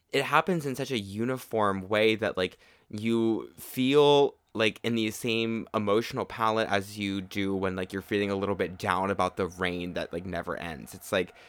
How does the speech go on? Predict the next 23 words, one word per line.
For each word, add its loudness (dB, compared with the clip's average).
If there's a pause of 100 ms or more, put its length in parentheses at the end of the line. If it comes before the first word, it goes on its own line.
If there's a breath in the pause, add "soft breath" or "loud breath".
(240 loud breath)
the 4 (120)
endless 2
rain 2
and -2
the -2
endless 0
death, 0
like, -4
have, 2
like, -4
the -6
same -2 (340 soft breath)
kind -2
of -6
percussion -4
to -6
them, -4 (360 soft breath)
but -2
then 4
every 2
now 4
and 2
again, 0